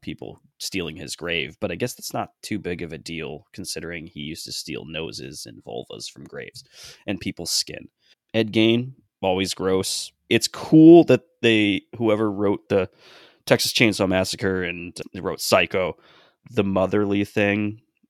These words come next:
and the connotation of serial killers like that. So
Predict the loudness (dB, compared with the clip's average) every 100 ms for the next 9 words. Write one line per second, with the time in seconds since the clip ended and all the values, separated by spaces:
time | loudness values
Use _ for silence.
0 | _ _ -12 -12 -10 -8 -8 -8 -10 -8
1 | -10 -10 -8 -8 -6 -6 -4 -2 -2 -4
2 | -4 -2 -2 -4 -6 -2 -2 -2 -4 -4